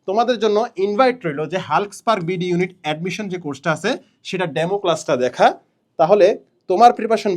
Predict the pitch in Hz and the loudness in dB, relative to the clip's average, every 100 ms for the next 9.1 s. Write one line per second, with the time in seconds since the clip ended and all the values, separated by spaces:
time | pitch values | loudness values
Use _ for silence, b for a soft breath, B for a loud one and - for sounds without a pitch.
0 | 165 175 190 214 - _ - - 185 202 | 2 4 4 2 0 _ -6 0 4 4
1 | 202 226 247 _ _ 170 170 160 190 226 | 4 2 -2 _ _ -4 -2 -2 0 2
2 | 202 156 190 262 - _ _ _ _ 202 | 2 2 -2 -2 -10 _ _ _ _ 2
3 | 208 233 240 233 202 214 226 220 175 139 | 2 0 -2 -2 0 0 -2 -2 -2 -2
4 | 180 220 208 170 214 294 - _ 127 156 | 0 2 2 2 0 -2 -10 _ 2 2
5 | 170 214 208 233 - 170 175 202 - 226 | 2 -2 -4 -6 2 2 2 -4 -4 -2
6 | 262 294 _ _ _ _ _ _ _ _ | -2 -4 _ _ _ _ _ _ _ _
7 | _ _ 180 214 - 240 226 190 151 214 | _ _ 0 0 2 0 2 0 2 0
8 | 311 - _ _ _ _ _ _ - 170 | 0 -6 _ _ _ _ _ _ -2 -2
9 | 170 | 0